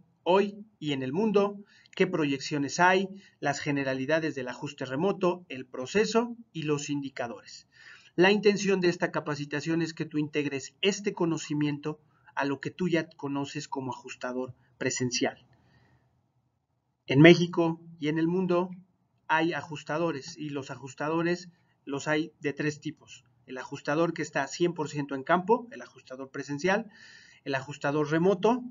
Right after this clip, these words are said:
y el híbrido, el ajustador que puede realizar procesos a distancia o de manera remota y procesos presenciales. Hacia allá es a donde estamos apuntando con esta capacitación. Te invitamos, por favor, consulta nuestras fechas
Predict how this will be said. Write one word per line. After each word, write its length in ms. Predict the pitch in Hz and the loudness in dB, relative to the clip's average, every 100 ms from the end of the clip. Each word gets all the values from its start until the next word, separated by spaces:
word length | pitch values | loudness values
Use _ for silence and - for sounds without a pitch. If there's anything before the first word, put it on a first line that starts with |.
| - _ _ | -16 _ _
y 320 | - 202 233 240 - _ - | -4 0 0 -2 -10 _ -10
el 140 | 143 | -2
híbrido, 400 | 160 143 123 113 _ _ _ | -2 -2 -6 -12 _ _ _
el 220 | 135 131 127 | -10 -6 -6
ajustador 600 | 123 123 - 143 156 151 | -8 -12 -2 2 2 0
que 140 | 147 | -6
puede 320 | - 170 165 | 0 0 2
realizar 440 | 151 139 139 147 143 | 0 -4 -4 -8 -8
procesos 600 | 135 127 135 127 - - - | -10 -6 -6 -8 -20 -20 -4
a 140 | 151 | -2
distancia 680 | 160 - 175 185 208 226 233 - _ _ | -2 -2 0 0 2 0 -2 -18 _ _
o 80 | 143 | -12
de 100 | 127 | -6
manera 340 | 131 143 147 | -2 0 0
remota 540 | 143 147 180 180 220 214 - _ | 0 2 2 4 0 0 -20 _
y 100 | 147 | -10
procesos 500 | 139 131 147 135 131 | -8 -8 -10 -14 -16
presenciales. 840 | - 123 127 117 113 - - - _ _ _ - | -16 -16 -14 -14 -14 -16 -18 -18 _ _ _ -8
Hacia 260 | 139 - | -4 2
allá 180 | 147 156 | 6 8
es 120 | 151 156 | 6 4
a 60 | |
donde 200 | 143 135 | 0 -2
estamos 320 | 131 135 135 | -4 -6 -6
apuntando 560 | 131 - 143 156 160 175 | -8 -2 2 2 2 0
con 160 | 139 123 | -2 -6
esta 220 | 123 - | -6 -10
capacitación. 720 | 120 - - 120 120 - - _ _ - - - _ | -12 -12 -14 -12 -12 -12 -16 _ _ -20 -20 -20 _
Te 80 | - | 4
invitamos, 460 | 156 170 185 190 190 | 4 6 6 6 4
por 120 | 180 | 2
favor, 300 | 165 180 220 | 6 6 6
consulta 420 | 175 160 175 160 165 | 4 0 0 2 2
nuestras 380 | 151 - 147 | 2 -2 -6
fechas 540 | 147 202 220 233 - | -2 2 4 4 2